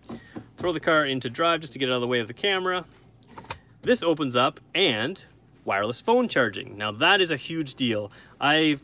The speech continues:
my car has this and I never really thought how big of a deal this was, but of course all of our phones, if you're like me, you're a heavy phone user, uh, they always run dead throughout the day. Every time you drive anywhere, you put a little bit of charge back in, you'll find that your phone is way more charged than it ever used to be.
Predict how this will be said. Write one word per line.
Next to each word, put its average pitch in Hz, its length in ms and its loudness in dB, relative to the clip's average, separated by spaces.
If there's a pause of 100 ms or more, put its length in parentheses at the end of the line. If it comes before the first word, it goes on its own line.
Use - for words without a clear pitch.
(140)
my 156 200 2
car 185 220 0
has 151 220 2
this 156 160 -4
and 131 80 0
I 123 40 0
never 170 220 2
really 135 140 2
thought 139 360 2
how 127 160 0
big 123 200 0
of 117 40 -2
a 107 40 -10
deal 123 180 0
this 147 140 -6
was, 151 200 -2
but 139 160 -4
of 151 120 -12
course 185 300 0
all 214 120 2
of 208 80 2
our 160 80 2
phones, 147 380 -4
if 123 80 -8
you're 113 120 -6
like 147 220 -2
me, 156 120 -2
you're 120 180 -2
a 107 40 -8
heavy 156 240 -2
phone 139 240 -4
user, 123 380 -2 (400)
uh, 104 160 0
they 147 80 0
always 185 240 0
run 139 140 2
dead 135 180 2
throughout 120 180 -2
the 113 60 -6
day. 110 320 -2
Every 214 160 -4
time 208 140 -6
you 147 80 -4
drive 139 280 2
anywhere, 143 240 -2
you 135 120 -2
put 120 140 -2
a 117 40 -2
little 147 160 0
bit 151 80 -2
of 120 80 -6
charge 143 260 0
back 151 240 -4
in, 180 180 -4
you'll 151 120 -4
find 156 300 -6
that 131 40 -8
your 131 140 -4
phone 147 320 -6
is 120 220 -6
way 151 480 -6
more 143 160 -2
charged 135 320 -2
than 120 100 -4
it 117 100 -4
ever 110 120 -6
used 190 240 -8
to 110 60 -10
be. 104 220 -6